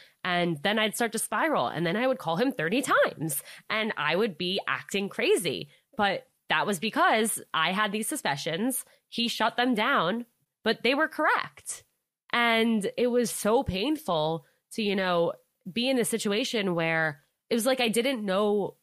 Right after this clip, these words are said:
which way was up. I didn't know what was reality versus what wasn't. And then when I found this out at the end, I was like, "Well, you, this person has made me feel like I'm absolutely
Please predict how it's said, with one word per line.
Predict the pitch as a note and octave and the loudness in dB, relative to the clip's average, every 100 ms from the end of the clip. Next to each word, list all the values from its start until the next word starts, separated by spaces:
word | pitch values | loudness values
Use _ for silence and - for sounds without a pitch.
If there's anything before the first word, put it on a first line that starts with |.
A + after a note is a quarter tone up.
| - | -6
which | F#3+ F#3+ | -2 0
way | G3+ | 0
was | F3+ E3+ | 0 2
up. | E3+ F#3+ | 0 2
I | F#3+ | -2
didn't | F#3+ B3+ G#3+ | 0 0 2
know | G3+ | 2
what | G3 | 2
was | G3 D#3+ | 0 -2
reality | E3+ D3 D3+ D3+ D3+ - _ _ _ | -2 0 0 -2 -2 -6 _ _ _
versus | E3 E3+ F3+ D3+ | -4 -4 -2 -2
what | E3 - | -4 -2
wasn't. | D#3 C#3+ C3 C3+ - | -2 0 -2 -2 -4
And | F#3 | -2
then | F3 | 0
when | F3 | 0
I | F3 | 0
found | F#3+ G#3 | 0 0
this | F3 C3+ | 0 0
out | F3+ G#3 | 0 0
at | - | -2
the | F3 | -2
end, | G3+ F#3 | -2 0
I | E3+ | 0
was | F3+ D#3+ | 0 0
like, | F3 E3 - _ _ _ _ - | -2 -2 -6 _ _ _ _ 0
"Well, | A3 | 2
you, | G3 F3+ A3+ | 2 0 -4
this | - G#3 | -2 -4
person | - C4 B3+ A3 | 0 0 0 0
has | F3 | 0
made | F#3+ F#3+ G#3 | 0 0 2
me | G#3 F3+ D3 | 2 0 -2
feel | - A3+ | -2 0
like | G3 F3+ | 2 2
I'm | E3+ F3+ | 0 0
absolutely | F#3+ - - F3+ C3 E3+ C#3+ | -2 -4 -6 -6 -4 -4 -6